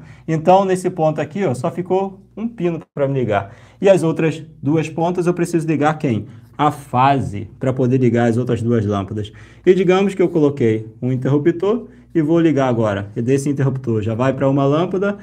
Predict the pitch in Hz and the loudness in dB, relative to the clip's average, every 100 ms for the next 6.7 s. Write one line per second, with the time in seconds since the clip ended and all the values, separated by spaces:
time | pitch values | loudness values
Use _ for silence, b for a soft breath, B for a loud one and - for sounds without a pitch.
0 | B B 170 170 170 175 180 165 156 151 | B B 4 4 4 2 2 -2 -6 -4
1 | 151 151 151 - 165 151 156 156 156 156 | -4 -2 -4 -4 -2 0 -2 0 -4 -4
2 | - b b - 139 147 160 123 107 101 | -20 b b -2 0 2 2 2 0 -4
3 | 104 104 160 165 165 190 123 B B - | -6 0 4 4 6 4 4 B B -6
4 | 175 233 226 190 180 180 160 - 185 156 | 4 4 4 -4 -2 -2 -2 -4 0 2
5 | 170 180 135 156 180 180 - 170 185 180 | 2 0 -2 -6 -4 -6 -4 -6 -4 -10
6 | 180 214 208 139 170 170 | -6 0 0 0 -4 -4